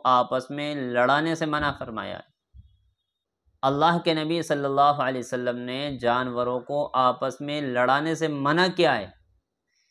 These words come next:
इसलिए खुसूसन, ख़ास तौर पर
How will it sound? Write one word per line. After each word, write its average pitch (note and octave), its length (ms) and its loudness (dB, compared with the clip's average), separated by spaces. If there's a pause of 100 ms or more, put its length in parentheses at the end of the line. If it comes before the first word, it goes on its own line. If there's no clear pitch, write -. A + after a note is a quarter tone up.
(220)
इसलिए D#3 520 -2
खुसूसन, D#3+ 680 0 (720)
ख़ास D#3 380 2
तौर E3 200 2
पर A#2+ 300 0